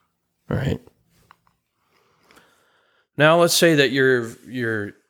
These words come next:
very successful in doing all that. You've been listening to Zach and Andy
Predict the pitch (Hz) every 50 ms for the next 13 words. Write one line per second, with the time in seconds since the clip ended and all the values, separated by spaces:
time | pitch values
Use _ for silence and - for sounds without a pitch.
0 | _ _ _ _ _ _ _ - 123 110 110 117 131 139 151 151 143 131 - -
1 | - 110 - - - 117 104 - - - 110 107 110 101 104 110 110 107 104 101
2 | 98 98 95 95 92 95 110 - 110 104 107 110 113 - - 113 110 107 107 104
3 | 98 104 104 104 101 - - 107 104 104 104 104 107 104 101 98 -